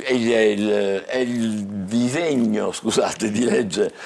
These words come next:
sulla coesione che riscrive le regole per gli oltre quaranta miliardi di fondi europei.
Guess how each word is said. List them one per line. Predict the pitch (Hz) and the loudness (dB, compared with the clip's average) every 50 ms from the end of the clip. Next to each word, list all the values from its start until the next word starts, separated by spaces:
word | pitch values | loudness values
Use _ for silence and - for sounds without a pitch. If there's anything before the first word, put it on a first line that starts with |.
| - - | -14 -8
sulla | - - 131 131 127 123 117 | -4 0 2 4 4 4 4
coesione | - - 139 135 147 151 127 107 123 113 107 107 104 95 | 4 2 2 2 2 2 0 0 0 0 0 -2 -4 -4
che | 87 98 135 147 | 0 0 2 2
riscrive | 143 147 131 - - - 139 131 127 120 | 2 -2 -4 -6 -4 -4 -2 0 0 0
le | 123 123 123 | 0 -2 -2
regole | 117 120 120 117 110 110 107 107 104 | -2 -2 -2 -2 0 0 -2 -2 -2
per | 98 87 113 113 | -2 -2 -2 -2
gli | 117 | 0
oltre | 123 123 113 - - 104 | 0 0 0 0 -4 -4
quaranta | 98 107 117 120 123 117 - 127 | -2 0 0 0 0 -2 -2 -4
miliardi | 107 107 107 104 101 101 98 92 87 92 | -2 0 0 2 2 2 0 0 -2 -4
di | 95 98 | -4 -4
fondi | 95 - 98 98 95 90 92 | -4 -4 -4 -4 -2 -2 0
europei. | 92 90 85 87 - - 87 82 | 0 0 0 -2 -2 -2 -4 -4